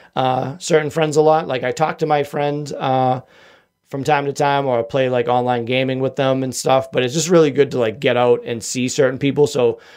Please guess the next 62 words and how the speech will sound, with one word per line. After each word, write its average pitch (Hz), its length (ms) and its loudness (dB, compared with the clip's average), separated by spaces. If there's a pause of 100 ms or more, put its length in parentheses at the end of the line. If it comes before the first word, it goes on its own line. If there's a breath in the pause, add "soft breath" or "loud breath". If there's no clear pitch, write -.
I've 160 140 0
been 175 80 2
doing 170 200 4
that 151 180 2
thing 143 160 0
again 127 320 -2
where 123 420 2
I, 127 240 -2
I've 135 140 0
been 131 100 -2
reaching 127 260 -4
out 123 140 0
to 127 80 -6
people 123 260 -2
I 117 60 2
haven't 113 220 -2
heard 120 240 2
from 120 320 -2
or 113 160 -2
just 104 180 -8
checking 117 360 -4
in 120 120 -2
on 123 140 -2
them, 127 260 -4 (300 loud breath)
which - 200 0
I've 156 140 4
been, 160 140 2
like, 156 180 0
on 143 160 0
the 127 80 -4
fence 123 300 -6
about 139 320 0
because, 120 280 -4
like, 113 280 -6 (180)
a 127 60 0
lot 123 140 2
of 123 60 -2
the 120 60 0
time 123 240 0
people 120 240 -8
don't 113 160 -2
do 117 120 -2
that 113 180 0
to 113 100 -8
me 113 360 -6
and 107 120 -6
I 107 60 -2
get 117 120 0
really 110 240 0
jaded 110 360 -4
about 123 260 0
that, 131 260 0
but 107 120 -4
I 107 80 -2
need 123 180 -6
to 120 80 -4
start 117 380 -2 (240 loud breath)
just 113 160 -12
being 131 180 0
more 123 140 2
positive 127 560 0
anyway. 151 500 0